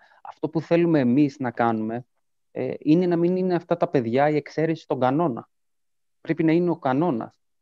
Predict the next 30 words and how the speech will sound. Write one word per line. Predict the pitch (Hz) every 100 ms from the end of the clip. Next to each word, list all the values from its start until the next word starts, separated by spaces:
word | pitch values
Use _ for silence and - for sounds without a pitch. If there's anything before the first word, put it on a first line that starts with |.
| _ _ -
Πρέπει | 139 147
να | 156
καταλάβουν | 131 117 113 139 143 127
όλοι | 117 117 143 -
πόσο | 147 151
σημαντική | - 139 117 - 151
είναι | 147 147
η, | 143 139 131 123 113 117 151 160 _ _ _ _
η | - 123
μόρφωσή | 117 135 135 127 - 131
τους | 143 -
και | 127
η | 120
εκπαίδευσή | - 135 127 - 147
τους, | - 113 _ _ _ _ _
ε, | - 120 113 110 107 107 - - _
ταυτόχρονα | - - 247 233 185 185 185
με | 180
το, | 175 170 170 170
με | 165
τον | 160
αθλητισμό. | 151 156 160 175 165 110 _ _ _ _ _ _ _
Ε, | - 120 120
δεν | 127
σας | 131 156
κρύβω | - 156 151
ότι | 151 135
αυτό | 120 - 151
είναι | 160 160
κάτι | 151 151 -